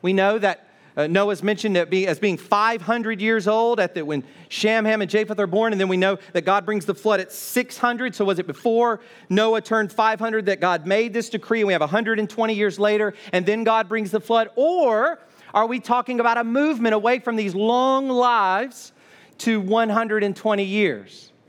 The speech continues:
And I would go with the, the former view that I just mentioned there.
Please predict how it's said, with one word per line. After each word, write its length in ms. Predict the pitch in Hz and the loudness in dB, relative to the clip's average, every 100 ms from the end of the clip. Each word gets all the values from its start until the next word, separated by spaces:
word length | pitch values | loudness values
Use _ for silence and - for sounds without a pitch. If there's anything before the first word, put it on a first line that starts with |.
| _ _ - | _ _ -6
And 100 | 131 | -2
I 80 | 160 | -2
would 140 | 156 | 0
go 100 | 147 | -2
with 160 | 147 143 | -2 -2
the, 240 | 139 135 | -2 -2
the 100 | 143 | -8
former 420 | 139 196 160 123 | -6 -4 -2 -2
view 340 | 110 110 113 120 - - _ _ - | -4 -6 -6 -8 -16 -20 _ _ -6
that 160 | 117 | -4
I 60 | 117 | -2
just 320 | 120 127 127 | -4 -8 -6
mentioned 460 | 120 - 117 110 - _ _ _ - _ | -8 -8 -8 -10 -12 _ _ _ -20 _
there. 300 | 131 120 90 | -4 -4 -4